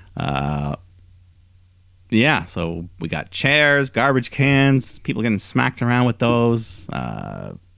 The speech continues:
yeah, they fight their way up into the crowd. We get tables set up on top of the ramp. Uh, so Isaiah Cassidy climbs up on top of the entrance tunnel,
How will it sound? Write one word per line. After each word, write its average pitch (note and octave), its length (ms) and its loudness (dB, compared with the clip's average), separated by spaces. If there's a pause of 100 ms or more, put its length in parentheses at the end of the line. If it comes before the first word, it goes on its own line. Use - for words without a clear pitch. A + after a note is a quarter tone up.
(1160)
yeah, G#2 140 0
they D#2 100 -2
fight A#2 280 -2
their G#2+ 120 0
way A2 140 2
up A#2 120 0
into F#2+ 140 -4
the F2+ 120 -4
crowd. C3+ 640 0
We F2+ 80 -6
get - 280 -6
tables D3 680 2
set A#2+ 260 -2
up A#2+ 140 -2
on F#2+ 180 -2
top C#3 240 0
of A2 80 -2
the F#2+ 100 0
ramp. F#3 320 2 (800)
Uh, F#2+ 360 0
so F2+ 220 -2
Isaiah G2+ 420 2
Cassidy C3+ 580 0
climbs B2 400 0
up - 260 0 (140)
on F#2+ 140 -2
top A2 240 -2
of F2+ 80 0
the F#2+ 80 2
entrance D3 340 0
tunnel, D#3 480 0